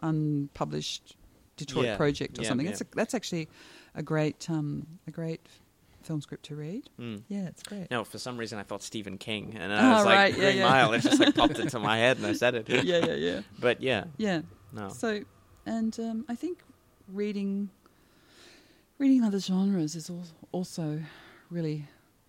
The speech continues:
Speaker 1: cool and, and, um,
Speaker 2: Mm.
Speaker 1: yeah, it's good for you. It's good for your voice.
Speaker 2: Yeah.
Speaker 1: Yeah, and it
Speaker 2: Definitely.
Speaker 1: and you pick it, you pick up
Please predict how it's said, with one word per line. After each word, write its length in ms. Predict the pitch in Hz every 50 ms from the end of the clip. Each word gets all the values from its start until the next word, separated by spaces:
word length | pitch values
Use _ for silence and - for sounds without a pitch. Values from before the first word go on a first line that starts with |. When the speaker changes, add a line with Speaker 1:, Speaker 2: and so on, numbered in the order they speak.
| _ _ _ -
Speaker 1:
cool 440 | - - - 180 175 170 165 165 156
and, 260 | 151 151 151 151 - -
and, 340 | - 151 156 156 156 151 -
um, 240 | 156 151 151 151 147
Speaker 2:
Mm. 280 | 135 123 113 101 101 117 - _ _ _ _ _ _ _ _ _ _ _ _ _ -
Speaker 1:
yeah, 80 | 202
it's 100 | 185 -
good 160 | - - 214 -
for 200 | - - 185 160
you. 80 | 151
It's 100 | 139 -
good 140 | - 226 208
for 80 | - 196
your 80 | 160
voice. 540 | 147 143 151 170 180 156 143 - - - -
Speaker 2:
Yeah. 200 | - 101 95 - - - _
Speaker 1:
Yeah, 120 | - 160 160
and 180 | 156 - - -
it 20 |
Speaker 2:
Definitely. 500 | 196 117 - 110 104 - - - - 110 - _ -
Speaker 1:
and 360 | 190 196 196 196 185 - - _ _ _ _ _ _ _ _ _ _ _ _ _ -
you 100 | 202 190
pick 260 | - - - - -
it, 80 | 269 - _ _
you 120 | - 196 190
pick 260 | - - 240 - -
up 160 | 226 202 -